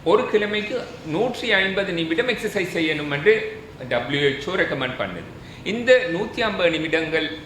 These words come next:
செய்தால் அந்த நாங்கள் சொல்லுவோம் இந்த உயர் அழுத்தம் குறையும் என்று. அந்த, அதாவது நாங்க அது, இது மட்டுமல்ல, தொற்றா நோய்களே குறையும் என்று சொல்லுவோம். அதே போல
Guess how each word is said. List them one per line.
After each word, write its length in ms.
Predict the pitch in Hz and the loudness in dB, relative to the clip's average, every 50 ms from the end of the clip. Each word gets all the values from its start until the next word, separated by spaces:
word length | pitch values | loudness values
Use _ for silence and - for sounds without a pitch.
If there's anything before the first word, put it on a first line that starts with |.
| - - | -14 -16
செய்தால் 760 | 131 - - - 139 135 135 131 113 101 113 120 135 247 403 453 440 - - - - - - | -16 -10 -6 -4 -4 -2 -2 -4 -4 -2 0 2 2 2 2 0 0 -4 -8 -12 -14 -10 -6
அந்த 420 | - 139 143 143 143 139 127 - - - - - | -6 -2 4 4 6 6 4 2 -2 -6 -8 -4
நாங்கள் 460 | 127 127 131 147 151 151 147 147 147 | 0 0 2 2 2 0 0 0 0
சொல்லுவோம் 440 | 143 147 143 139 139 156 180 226 180 | 0 0 0 0 2 0 0 0 0
இந்த 180 | 151 143 143 | 0 0 0
உயர் 240 | 127 127 131 139 139 | 0 0 0 0 0
அழுத்தம் 440 | 127 127 127 127 - 156 160 165 - | 0 0 0 -2 -4 -6 -6 -4 -2
குறையும் 480 | - 127 123 127 131 131 127 131 - | -2 0 0 0 0 -2 -2 -4 -6
என்று. 300 | - 117 110 101 92 90 - - - | -6 -4 -4 -4 -6 -8 -10 -8 -8
அந்த, 360 | 107 113 113 113 110 107 107 113 110 95 87 85 95 - - | -6 -4 -2 0 0 0 0 0 -2 -2 -4 -4 -6 -6 -6
அதாவது 340 | 90 110 113 120 123 131 151 | -4 -2 0 2 2 2 0
நாங்க 380 | 151 131 131 135 135 131 127 | 0 -2 0 0 2 2 2
அது, 220 | 127 117 117 110 - | 2 0 -2 -4 -4
இது 140 | 120 123 131 | -4 -4 -2
மட்டுமல்ல, 720 | 127 117 113 117 - 156 151 139 117 110 117 147 427 508 - - - - - - - | -2 -2 -2 -2 -2 -2 0 0 0 0 2 2 0 0 -2 -4 -8 -14 -10 -4 -2
தொற்றா 380 | - - - - 196 190 190 | -2 -2 0 2 2 2 4
நோய்களே 480 | 180 175 170 160 147 135 135 131 160 175 | 2 2 0 0 0 0 2 2 2 2
குறையும் 380 | - - 127 117 120 120 113 110 | 2 0 0 0 -2 -2 -4 -6
என்று 120 | 113 143 | -6 -6
சொல்லுவோம். 420 | - - 165 123 98 - - - - - - - - - - - | -4 -4 -4 -4 -4 -6 -10 -12 -16 -18 -18 -18 -16 -16 -6 0
அதே 260 | - 139 - 247 277 | 2 2 2 4 2
போல 400 | 269 - 170 135 107 104 120 120 | 0 2 0 0 2 0 0 -2